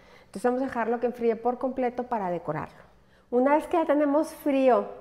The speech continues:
nuestro pastel de mazapán, vamos a comenzar haciendo el chocolate que lo va a cubrir. Tengo aquí chocolate semi-sweet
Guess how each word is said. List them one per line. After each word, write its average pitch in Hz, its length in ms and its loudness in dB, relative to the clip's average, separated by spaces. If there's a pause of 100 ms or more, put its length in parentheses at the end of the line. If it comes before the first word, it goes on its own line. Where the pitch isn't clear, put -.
nuestro 233 960 2
pastel 247 420 2
de 269 80 0
mazapán, 247 640 2 (460)
vamos 240 360 4
a 302 80 -6
comenzar 240 500 -4
haciendo 247 800 -2
el 233 180 0
chocolate 226 640 -2
que 208 100 2
lo 185 100 4
va 180 120 4
a 180 80 -4
cubrir. 240 540 0 (360)
Tengo 247 300 6
aquí 269 420 0
chocolate 294 880 2 (720)
semi-sweet 226 680 2